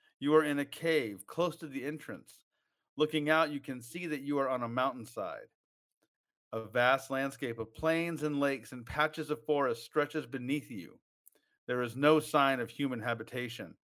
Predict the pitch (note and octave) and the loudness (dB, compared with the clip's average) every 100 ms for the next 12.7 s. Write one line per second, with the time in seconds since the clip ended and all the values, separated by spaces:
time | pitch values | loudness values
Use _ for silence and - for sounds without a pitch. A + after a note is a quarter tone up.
0 | _ _ _ _ _ - A#2+ A#2 D3 D#3 | _ _ _ _ _ -10 -4 4 4 4
1 | D3+ E3 D#3+ E3+ D#3 C3+ C#3+ C#3 C3+ C3 | 2 4 4 2 -2 -2 0 0 0 0
2 | C#3 C3+ B2+ - D3+ D#3 D#3+ D3+ D#3+ C#3+ | 2 0 -4 6 8 10 8 4 -2 0
3 | C#3+ D3 C3+ C#3 A#2+ - A#2 F#2+ - - | 2 2 0 -4 -6 -4 -2 -4 -8 -18
4 | - - D#3 C#3+ E3+ E3 - F3 F3 E3 | -20 -4 2 6 6 4 -2 -2 2 2
5 | A#2 D3 E3 D3+ A#2 E3 D#3+ F#3 D3+ A#2+ | 2 4 4 2 0 2 2 2 -4 -4
6 | D#3+ D3+ D#3 D3 G2 - _ _ _ _ | -2 -2 0 -2 -4 -6 _ _ _ _
7 | _ _ _ _ _ _ _ _ C#3 D3+ | _ _ _ _ _ _ _ _ -2 -2
8 | C#3+ D#3 D#3+ C3 A#2+ B2+ B2+ C#3 A#2+ - | 0 -2 -2 -6 -10 -8 -4 -2 -4 -10
9 | _ _ - C#3 C3+ C3 C3 B2 - - | _ _ 0 2 2 -2 -6 -6 -10 -4
10 | A#2 - - - _ _ _ _ A2+ - | -4 -4 -14 -20 _ _ _ _ -6 -2
11 | F3 F3 C#3 A#2 C3 B2+ C3 B2+ C#3 B2+ | 2 2 2 0 -2 -2 -4 -4 -4 -4
12 | F#2+ - A#2+ D#3 D3+ - - | -8 -10 -4 -2 -2 -6 -20